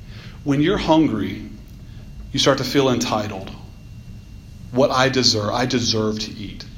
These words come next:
Fasting's stupid. What does Brian Chadwick know? He's a dummy." You feel entitled. Think about Jesus Christ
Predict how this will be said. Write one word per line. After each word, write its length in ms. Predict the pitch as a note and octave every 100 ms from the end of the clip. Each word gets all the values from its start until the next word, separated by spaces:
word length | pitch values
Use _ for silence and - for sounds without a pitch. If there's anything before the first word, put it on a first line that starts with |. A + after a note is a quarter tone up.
| - -
Fasting's 500 | - C#3 C3 C3 A#2+
stupid. 420 | - G#2+ G#2 G2 - - - - - -
What 100 | D#3
does 100 | B2+
Brian 260 | C3 B2+ A#2
Chadwick 420 | A#2+ A2+ A2 A2
know? 100 | G#2
He's 140 | G#2+
a 60 | G#2+
dummy." 400 | A2 G#2+ G#2 - - - - - - - A2 - - - - - - - - - - -
You 80 | D3
feel 220 | F#3+ D#3
entitled. 560 | B2+ - A#2+ G#2+ - - - - - - - - - - - - - - - - - - - - - - - - - - -
Think 160 | E3 F3
about 240 | E3 C3+
Jesus 320 | A#2+ A2 G#2
Christ 560 | - G#2 G2 - -